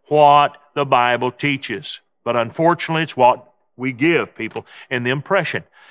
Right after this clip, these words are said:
We have the impression that it, that, that money will just be a surprise to us. It comes to us surprisingly when we put God first. And, and I gotta tell you, that's not true. Do you know when the angel Gabriel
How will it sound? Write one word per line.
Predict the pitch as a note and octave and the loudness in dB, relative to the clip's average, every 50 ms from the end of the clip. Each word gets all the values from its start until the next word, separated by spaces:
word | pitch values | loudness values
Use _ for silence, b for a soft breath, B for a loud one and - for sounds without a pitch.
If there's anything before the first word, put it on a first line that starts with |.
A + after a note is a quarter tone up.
| B B B | B B B
We | C#3 D3 C3+ | 0 2 2
have | B2 B2 B2 A#2 | 4 2 2 2
the | A#2+ B2+ | 0 -4
impression | B2 A#2+ - D#3 D3 C#3+ - - E3 E3 | -4 -2 -2 0 0 0 0 -4 -2 -2
that | C#3 B2 C3 B B B B | -2 -4 -4 B B B B
it, | D3 D3+ D3 - D3 | -4 -4 -4 -4 -4
that, | D3+ D3+ A2+ - F3 C3+ | -4 -4 -4 -6 -4 -2
that | D#3+ F3 F3 | -2 0 2
money | E3 E3+ F#3 F#3+ | 2 2 2 2
will | G3 F3+ F#3+ F#3 | 2 2 2 2
just | G3 E3+ - - | 2 -2 -2 -2
be | G3+ | -2
a | F#3 | -2
surprise | - - F#3 - - - G3+ F#3+ F#3 F#3+ G#3 G#3+ F#3+ - | -2 -2 -4 -6 -2 2 4 4 6 4 2 0 -2 -4
to | - F3 C#3 G#2+ | -4 -2 -2 -2
us. | F#2+ - - | -2 -2 -6
It | D#3+ D#3+ - | -10 -10 -4
comes | - F#3+ G3+ G#3+ G#3+ - | -2 -2 0 0 -2 -6
to | - - G3 D3 | -4 -2 -2 -2
us | C3 - B B B B B | -2 -4 B B B B B
surprisingly | - - - G3 - - - - F#3+ F#3 F#3+ F#3+ G3 G#3 A3 G#3+ G3+ F3+ C3+ C3 D#3+ D3 B2+ A#2+ B2 A#2+ A2+ G#2 G2+ F#2 B B B B | -10 -6 -4 -4 -6 -6 -2 2 4 4 6 6 4 4 4 2 2 0 0 0 0 0 0 -2 -2 0 0 0 -2 -4 B B B B
when | _ D#3+ D#3+ D3 | _ -4 -2 0
we | D3 C#3+ | -2 -2
put | C#3 - D3+ D3 C#3 D#3+ | -2 0 -2 -2 -2 0
God | C3 A#2+ A#2 A2 - - | 0 2 2 2 0 -2
first. | - C3 A2+ G#2 - - - - - | -2 -2 -2 -4 -6 -10 -12 -6 -2
And, | C#3 C3+ C#3+ - - | -2 -2 -2 -4 -8
and | - C#3+ B2 B2 | -6 -4 -2 -2
I | A#2+ A#2+ | 0 0
gotta | B2 C#3+ D3 C#3+ | 0 0 -2 -2
tell | - - C4+ C#4+ | -2 -2 -2 -2
you, | A3 - B B B B | -2 -8 B B B B
that's | - A#2 A#2+ A#2 - - | -4 -4 -4 -4 -6 -6
not | A#2+ A2+ G#2+ G2+ - - _ _ | -2 0 0 0 0 -4 _ _
true. | - - A#3+ B3 - - - - _ _ _ _ _ _ _ _ _ _ _ _ B B B B B B B B B - | -10 -8 -8 -6 -8 -8 -10 -14 _ _ _ _ _ _ _ _ _ _ _ _ B B B B B B B B B -6
Do | C3+ | -4
you | F#3+ B3+ | -2 0
know | C4+ C#4+ C4 B3 A#3 F#3+ C3 - _ _ | 2 2 2 2 2 -2 -8 -10 _ _
when | C#4+ D3+ F3 F#3+ F#3 E3 | -2 0 2 2 2 2
the | C#3+ D3+ - - | 0 0 0 0
angel | E3+ E3+ F#3 G3+ F#3+ D#3 F#3+ G3 | -2 -2 -2 -2 -2 -2 -2 -2
Gabriel | E3 C#3 D3+ D3+ C#3+ B2+ G#2+ F#2+ G2+ F#2+ F#2+ G2 F#2+ G#2 | 0 0 0 0 0 -2 -2 -6 -6 -6 -6 -8 -10 -14